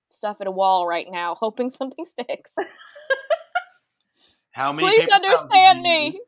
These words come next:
Speaker 1: Please understand me. Okay.
Speaker 2: Yeah. No, I, I'm, that makes total sense to me. So, at what point did you, whether it was in your childhood or your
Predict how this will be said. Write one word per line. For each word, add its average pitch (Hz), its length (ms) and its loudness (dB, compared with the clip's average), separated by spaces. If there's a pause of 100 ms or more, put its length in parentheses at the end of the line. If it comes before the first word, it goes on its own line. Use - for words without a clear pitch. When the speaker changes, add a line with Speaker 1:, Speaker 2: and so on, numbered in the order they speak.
(260)
Speaker 1:
Please 427 420 2
understand 320 640 0
me. 220 220 -6
Okay. 202 320 -6 (1120)
Speaker 2:
Yeah. 175 240 -2 (360)
No, 202 120 -6
I, 175 400 -2
I'm, 170 420 -6 (760)
that 190 240 -2
makes 185 260 -8
total 170 280 -6
sense 147 320 -12
to 143 100 -16
me. 139 300 -16 (400)
So, 202 560 -2 (460)
at 196 160 -2
what 269 280 -4
point 240 360 -8 (680)
did 196 240 -8
you, 196 280 -10
whether 180 320 -4
it 160 80 -4
was 175 160 -8
in 180 200 -10
your 165 440 -8 (760)
childhood 233 560 -4
or 185 100 -6
your 165 260 -10